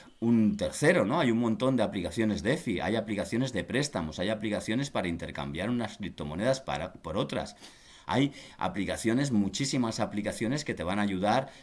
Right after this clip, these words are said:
en todo ese tema. Incluso también puedes aprovechar porque hay aplicaciones de juegos, hay aplicaciones,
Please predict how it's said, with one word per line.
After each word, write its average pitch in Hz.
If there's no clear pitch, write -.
en 95
todo 107
ese 101
tema. 120
Incluso 107
también 131
puedes 104
aprovechar 120
porque -
hay 101
aplicaciones 113
de 98
juegos, 104
hay 95
aplicaciones, 117